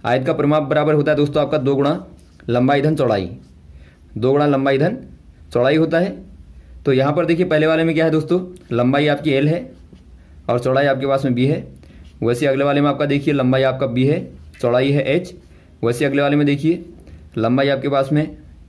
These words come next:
L है, चौड़ाई है एच। तो यहाँ पर आप मानों को रखेंगे दोस्तों, मानों को रखिए आप आराम से यहाँ पे, दो गुणा L धन B कहने का मतलब है थर्टी प्लस ट्वेंटी फ़ाइव,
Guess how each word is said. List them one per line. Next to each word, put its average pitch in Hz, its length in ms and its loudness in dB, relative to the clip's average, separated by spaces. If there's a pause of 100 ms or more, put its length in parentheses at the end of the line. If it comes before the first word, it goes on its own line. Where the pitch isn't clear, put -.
L 139 180 2
है, 165 100 2
चौड़ाई 135 320 0
है 156 120 0
एच। 113 260 -4 (460)
तो 131 60 0
यहाँ 131 200 2
पर 170 100 0
आप 170 120 2
मानों 147 240 0
को 165 80 2
रखेंगे 156 320 0
दोस्तों, 156 320 0 (1160)
मानों 120 280 0
को 156 60 0
रखिए 139 280 0
आप 147 140 0
आराम 139 200 0
से 143 120 -4
यहाँ 135 140 0
पे, 147 120 -2 (800)
दो 120 240 0
गुणा 143 320 -2 (800)
L 131 180 2
धन 160 160 0
B 151 100 0
कहने 156 220 2
का 156 100 2
मतलब 147 200 0
है 160 100 0
थर्टी 143 300 0 (380)
प्लस 131 200 -2
ट्वेंटी 131 200 -2
फ़ाइव, 139 360 0